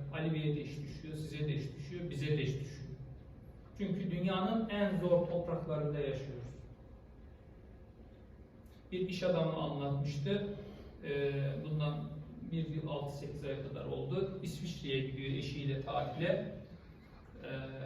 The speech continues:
televizyonu açtım diyor. "Ya," diyor, "hiçbir olay vaka yok," diyor. "Bizde," diyor, "her gün," diyor, "her dakika olay vaka var," diyor. Yani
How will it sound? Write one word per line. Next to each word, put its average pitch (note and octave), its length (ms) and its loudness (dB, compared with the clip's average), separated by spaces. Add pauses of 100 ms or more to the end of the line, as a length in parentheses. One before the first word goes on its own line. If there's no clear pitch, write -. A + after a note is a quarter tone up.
(1400)
televizyonu E3 520 2
açtım - 460 -2
diyor. D#3 240 2 (800)
"Ya," F3 220 6
diyor, C#3+ 200 4
"hiçbir - 320 0
olay E3 380 4
vaka D3 380 4
yok," - 260 2
diyor. - 120 -4 (200)
"Bizde," F#3 340 2
diyor, D3+ 180 2
"her C4+ 360 6
gün," E3 240 4
diyor, D3+ 180 6
"her B3 220 8
dakika - 300 4
olay A#3+ 240 6
vaka D#3+ 400 6
var," B2+ 100 4
diyor. - 280 -4 (1000)
Yani E3 400 2